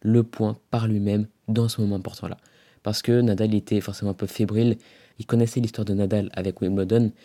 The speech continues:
et il savait qu'il était un peu fébrile. Du coup, Roger Federer, il s'est dit, « C'est à moi d'aller chercher le point. » Et il l'a fait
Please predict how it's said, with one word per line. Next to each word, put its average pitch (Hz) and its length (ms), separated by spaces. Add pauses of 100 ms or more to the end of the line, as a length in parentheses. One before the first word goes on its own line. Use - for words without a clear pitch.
(240)
et 104 80
il 101 40
savait 110 280
qu'il 110 100
était 101 140
un 95 40
peu 98 80
fébrile. 104 440 (320)
Du 113 160
coup, 123 320
Roger 101 260
Federer, 101 360
il 104 40
s'est - 120
dit, « 107 240 (240)
C'est - 140
à 101 80
moi 107 200
d'aller 104 180
chercher 98 240
le 95 80
point. » 107 260 (300)
Et 110 40
il 104 120
l'a 98 140
fait 107 320